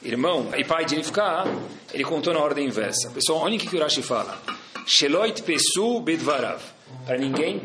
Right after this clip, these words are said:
pegar Eliezer e começar a questionar ele. Por quê? "Ve'omru, aech natata la ve'adain encham yodea mihi." Como que você deu joias para ela, meu querido? Você foi lá e deu não sei quantos mil dólares de joias para ela, sem saber quem era ela. Você é um cara responsável.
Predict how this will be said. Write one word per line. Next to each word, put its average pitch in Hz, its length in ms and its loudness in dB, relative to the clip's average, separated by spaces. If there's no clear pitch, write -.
pegar 147 400 2
Eliezer 156 480 0
e 147 60 -6
começar 151 320 -2
a - 20 -6
questionar 127 480 -2
ele. 82 260 -10
Por 156 160 2
quê? 120 300 0
"Ve'omru, 143 760 0
aech 185 260 2
natata 196 420 2
la 214 120 4
ve'adain 147 520 2
encham 165 240 0
yodea 170 300 0
mihi." 180 480 -2
Como 359 200 2
que - 60 2
você 247 140 6
deu 254 260 4
joias 233 500 2
para 196 200 4
ela, 226 220 4
meu 180 160 0
querido? 190 440 2
Você - 140 0
foi 247 240 4
lá 233 220 4
e - 40 2
deu 247 160 4
não 240 80 2
sei 262 200 2
quantos 269 320 2
mil 240 160 2
dólares 233 380 2
de 196 120 -4
joias 202 440 2
para 170 140 2
ela, 190 540 0
sem - 320 2
saber 208 340 4
quem 202 140 2
era 185 220 4
ela. 208 400 0
Você - 180 -2
é - 20 2
um 233 60 0
cara 247 200 2
responsável. 156 800 0